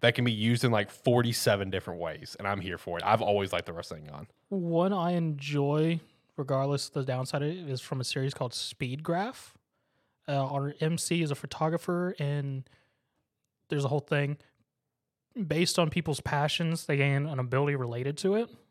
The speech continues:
Speaker 2: when they're touched by a specific thing, and his becomes his eyes. He takes pictures by blinking his eyes, but whenever he's viewing it, he also explodes it.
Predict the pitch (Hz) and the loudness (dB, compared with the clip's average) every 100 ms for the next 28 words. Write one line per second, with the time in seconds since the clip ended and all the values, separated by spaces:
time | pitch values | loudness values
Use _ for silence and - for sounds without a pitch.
0 | _ _ 160 143 135 127 156 - 143 135 | _ _ 0 2 2 2 0 0 -4 -4
1 | - - - 151 - 147 175 - - _ | -4 -2 0 0 -2 -4 -4 -8 -14 _
2 | 151 156 165 165 - 160 151 143 139 135 | -2 0 0 -2 -4 -2 -2 0 -2 -2
3 | - 160 160 127 120 - _ _ _ _ | 4 6 6 2 -2 -6 _ _ _ _
4 | _ 156 143 156 - - 170 - 170 165 | _ -2 2 2 0 0 2 4 2 2
5 | - 139 151 151 143 127 123 156 202 - | 0 2 2 2 0 0 0 2 0 -2
6 | _ _ _ _ _ 147 139 147 147 147 | _ _ _ _ _ 2 4 4 2 2
7 | 151 - 147 120 127 139 156 180 196 214 | 0 0 -4 -4 -2 0 0 0 -2 -4
8 | _ _ _ _ 170 180 151 147 160 143 | _ _ _ _ -2 2 2 4 2 2
9 | - - 143 131 120 117 | 0 0 4 4 2 -4